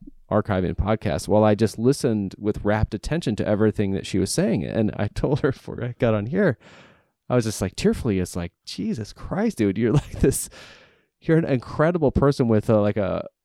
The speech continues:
a, a mind that can process this kind of information. Like, I,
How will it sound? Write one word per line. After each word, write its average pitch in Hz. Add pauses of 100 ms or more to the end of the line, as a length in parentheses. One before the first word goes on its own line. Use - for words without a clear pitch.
a, 120
a 113
mind 120
that -
can 117
process 131
this -
kind 110
of 101
information. 98
Like, 92
I, 92